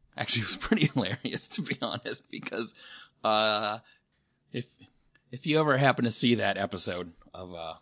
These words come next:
Live at Gotham, I don't know why you would. I think it's probably somewhere, Amazon Prime or something, or Comedy Central dot com, or, uh, he's, <laughs> he's wearing giant glasses, and, uh,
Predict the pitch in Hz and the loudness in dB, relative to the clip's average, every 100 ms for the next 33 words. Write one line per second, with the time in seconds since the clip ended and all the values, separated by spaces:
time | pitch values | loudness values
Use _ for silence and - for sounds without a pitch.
0 | _ - 90 95 87 95 92 95 113 110 | _ -10 -8 -6 -6 -6 -6 -6 -4 -4
1 | 90 85 85 87 98 120 196 110 - - | -4 -4 -6 -6 -6 -2 0 0 -4 -8
2 | 82 80 78 - 78 73 82 - 80 80 | -10 -8 -8 -10 -12 -12 -12 -12 -14 -12
3 | 85 80 82 78 80 76 - 73 82 82 | -14 -16 -14 -14 -12 -12 -14 -16 -16 -14
4 | 71 - 82 87 - 90 87 85 85 82 | -14 -12 -10 -10 -12 -14 -14 -12 -12 -12
5 | 82 80 82 71 - _ _ - - _ | -14 -14 -14 -16 -20 _ _ -20 -20 _
6 | _ _ - 98 85 82 85 _ _ _ | _ _ 0 0 2 -2 -6 _ _ _
7 | _ - 127 - - - - - - - | _ -2 0 0 -4 -2 2 2 2 0
8 | - - - - - 392 392 359 - - | 2 0 2 0 2 2 2 2 -4 -16
9 | 214 247 175 160 165 139 127 147 113 131 | 2 2 4 4 4 2 0 0 2 6
10 | 135 107 - 104 95 101 - 127 127 - | 8 6 2 -6 -4 -4 -4 -6 -6 -16
11 | _ _ _ _ _ _ _ _ _ _ | _ _ _ _ _ _ _ _ _ _
12 | _ _ - 107 95 98 101 95 90 | _ _ -8 -6 -4 -4 -2 -2 -2